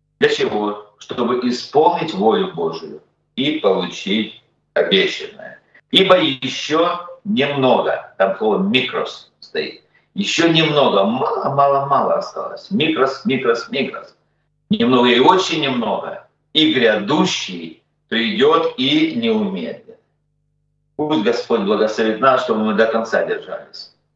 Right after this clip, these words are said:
До конца. Если жизнь наша закончится, и Господь ещё не придёт, то мы знаем, что то, что мы держались исповедания, упования нашего неуклонно, Господь примет нас в своих небесных обителях. Он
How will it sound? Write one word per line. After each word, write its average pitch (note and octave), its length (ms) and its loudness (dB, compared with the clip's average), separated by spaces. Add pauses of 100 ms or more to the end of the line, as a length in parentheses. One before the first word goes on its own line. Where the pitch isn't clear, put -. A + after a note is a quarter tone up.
До D#3 120 2
конца. C#3+ 340 0
Если F#3 260 0
жизнь D#3+ 200 -2
наша D3+ 260 2
закончится, C#3 760 -2 (240)
и G2+ 80 -6
Господь D#3 460 0
ещё D#3+ 200 -4
не D#3 120 -2
придёт, D3 520 -2 (300)
то D3+ 120 6
мы D#3 120 2
знаем, G2 520 -2 (400)
что - 260 -10
то, F3+ 160 4
что F#3 180 0
мы F3 300 -2 (160)
держались D3+ 680 2
исповедания, C3+ 800 2
упования C3 720 2
нашего B2 460 -2
неуклонно, A2 960 -2 (360)
Господь C3+ 400 -4
примет A2 340 -2
нас A2 380 -4 (160)
в - 60 -20
своих - 320 -2
небесных C3 540 -4
обителях. - 540 -12 (640)
Он - 440 2